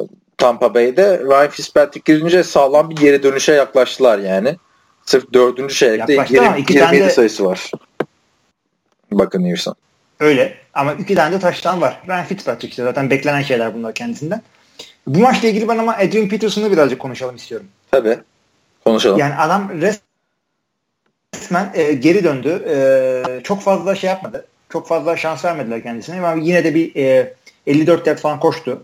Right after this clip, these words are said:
Speaker 2: İki tane touchdown'ı var.
Speaker 1: Nasıl elli dört yard
Speaker 2: İstedikleri
Speaker 1: koştu abi? Elli dört yard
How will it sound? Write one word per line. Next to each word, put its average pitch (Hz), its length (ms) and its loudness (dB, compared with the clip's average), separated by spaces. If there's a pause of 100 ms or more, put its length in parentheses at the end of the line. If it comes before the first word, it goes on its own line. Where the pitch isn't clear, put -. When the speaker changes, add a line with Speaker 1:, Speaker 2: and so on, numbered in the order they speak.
(100)
Speaker 2:
İki - 140 -8
tane 143 200 -4
touchdown'ı 147 400 -2
var. 117 240 -4 (180)
Speaker 1:
Nasıl 123 180 4
elli 120 180 4
dört 110 140 -2
yard 92 100 6
Speaker 2:
İstedikleri 107 240 4
Speaker 1:
koştu 110 260 4
abi? 120 340 4 (840)
Elli 120 180 2
dört 156 280 4
yard 139 260 2